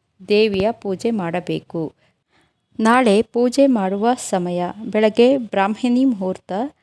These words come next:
ನಾಲ್ಕು ಮೂವತ್ತ್ಮೂರರಿಂದ ಐದು ಇಪ್ಪತ್ತೊಂದು, ನಂತರ ಅಭಿಜಿತ್ ಮುಹೂರ್ತ ಬೆಳಗ್ಗೆ ಹನ್ನೊಂದು ನಲವತ್ತಾರರಿಂದ ಹನ್ನೆರಡು ಮೂವತ್ತೈದು,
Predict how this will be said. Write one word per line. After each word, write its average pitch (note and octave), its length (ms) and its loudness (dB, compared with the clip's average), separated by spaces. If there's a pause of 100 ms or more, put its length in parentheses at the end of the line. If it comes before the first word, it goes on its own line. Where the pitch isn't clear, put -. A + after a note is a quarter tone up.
(360)
ನಾಲ್ಕು A3+ 420 0
ಮೂವತ್ತ್ಮೂರರಿಂದ F#3+ 920 -2 (340)
ಐದು G#3 320 -4
ಇಪ್ಪತ್ತೊಂದು, F3 840 -10 (380)
ನಂತರ A#3 360 0 (600)
ಅಭಿಜಿತ್ B3 720 -6
ಮುಹೂರ್ತ G3 500 -12 (540)
ಬೆಳಗ್ಗೆ G3+ 500 -2
ಹನ್ನೊಂದು A3+ 540 -6
ನಲವತ್ತಾರರಿಂದ F#3+ 920 -4 (460)
ಹನ್ನೆರಡು G3+ 600 -4 (140)
ಮೂವತ್ತೈದು, F#3+ 1000 -6